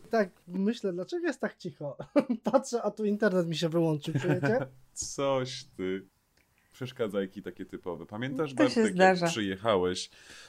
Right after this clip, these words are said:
Speaker 2: przyjechałeś po mnie na lotnisko i coś się stało? Nie wiem, czy minutę może przekroczyłeś, e, parking. E, dwieście złotych musieliśmy zapłacić za t-,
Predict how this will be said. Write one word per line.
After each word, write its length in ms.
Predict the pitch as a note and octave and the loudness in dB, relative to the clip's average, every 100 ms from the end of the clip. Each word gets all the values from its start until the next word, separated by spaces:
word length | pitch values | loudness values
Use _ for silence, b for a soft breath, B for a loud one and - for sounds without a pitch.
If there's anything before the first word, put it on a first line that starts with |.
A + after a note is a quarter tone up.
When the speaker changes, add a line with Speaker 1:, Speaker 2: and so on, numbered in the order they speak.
| b | b
Speaker 2:
przyjechałeś 680 | - A2 G2+ G2+ G2+ F#2 F#2 | -6 0 0 4 4 4 0
po 140 | - F2+ | -2 0
mnie 180 | G2 | 2
na 120 | G2+ F#2 | 2 2
lotnisko 600 | F2 - G2 - - D#3 | 0 -2 -4 -2 -2 -2
i 100 | D#3+ | 0
coś 240 | - F#3+ | 0 0
się 200 | - F#3 | 0 -2
stało? 640 | F3+ - D#2 D2 C#2 D2+ - _ b b b b | -4 -2 0 0 -2 -6 -12 _ b b b b
Nie 140 | A2+ A#2+ | 0 2
wiem, 160 | G2+ | 2
czy 120 | G2 G2 | 2 0
minutę 480 | G2 A2 C3+ D3 | 2 2 2 2
może 260 | C3 A#2 A2 | 2 2 0
przekroczyłeś, 1160 | - A2 A2 G#2+ G2 G2 F#2 F2+ F#2 - - A#1 | 0 -2 2 0 2 0 2 0 -2 -6 -8 -6
e, 200 | C2+ D#2 | -6 -6
parking. 720 | F#2+ F#2+ F#2+ F#2+ F2+ E2 F2 | 0 0 0 -4 -8 -8 -10
E, 760 | - _ _ - _ _ - F2 F2 E2+ E2+ D2 | -12 _ _ -20 _ _ -2 2 4 4 2 -2
dwieście 520 | F#2+ C#3+ F3 - F3+ | 0 4 4 2 0
złotych 340 | G3+ A#2+ F#2+ | 2 0 0
musieliśmy 440 | F2 - F#2+ G2 G2 | -4 -4 -6 -4 -2
zapłacić 640 | F#2+ - F2+ F2 F2+ E2+ | -2 0 -2 -2 -6 -4
za 180 | G#2 A2 | 0 0
t-, 120 | - | -2